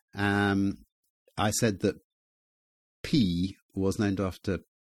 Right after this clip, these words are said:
Paris, but of course it wasn't. It was named after Prague. Uh, so that's just a little correction I wanted to make. In the, in G Block, there was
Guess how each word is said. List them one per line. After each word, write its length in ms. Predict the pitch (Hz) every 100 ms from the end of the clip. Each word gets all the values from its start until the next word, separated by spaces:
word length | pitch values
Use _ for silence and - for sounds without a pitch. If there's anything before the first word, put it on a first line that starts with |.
| _
Paris, 560 | - - 120 73 78 - -
but 180 | 87 -
of 140 | 87
course 280 | - 98 -
it 100 | 95
wasn't. 300 | 110 98 87
It 60 |
was 120 | 85 92
named 220 | 92 87
after 180 | 85 85 -
Prague. 760 | - 98 82 78 73 76 87 - _ _ - - - - - - - - - _
Uh, 480 | 92 87 87 87 90
so 140 | 85 92
that's 140 | -
just 160 | 85 -
a 40 |
little 160 | 85 85
correction 440 | 92 92 - -
I 40 | 80
wanted 300 | 80 - -
to 120 | 87
make. 340 | 85 82 - _ _ _ _ _ _ _ _ _ _ - - - - -
In 200 | 135 185
the, 280 | 208 180 - _ _
in 160 | 156 175
G 200 | 135 120
Block, 380 | 92 87 - - _ _ _
there 180 | 101 110
was 220 | 104 104